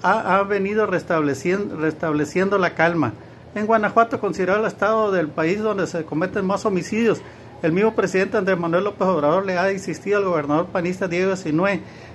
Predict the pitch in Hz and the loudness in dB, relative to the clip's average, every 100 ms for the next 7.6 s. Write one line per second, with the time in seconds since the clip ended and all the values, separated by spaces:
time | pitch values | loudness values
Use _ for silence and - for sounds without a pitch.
0 | - - 202 190 190 202 214 208 190 - | -4 2 4 2 -2 2 2 2 -2 -2
1 | 196 202 185 165 170 190 190 190 160 151 | -2 0 0 0 0 0 0 -2 -2 0
2 | 165 220 170 127 - - - 175 185 185 | -2 -2 -4 -6 -10 -20 -4 0 2 0
3 | 185 185 165 196 208 220 180 170 190 202 | -2 0 0 0 -2 0 0 0 0 2
4 | 196 202 185 196 202 190 156 143 139 196 | 2 0 0 0 0 0 -2 -2 2 2
5 | 202 - - - - 170 170 160 156 180 | 0 -6 -20 -20 -2 0 2 2 2 2
6 | 202 190 196 196 202 196 - 165 190 180 | 2 2 2 0 -2 -4 -4 0 2 0
7 | 156 196 220 - 165 | -2 2 2 2 -2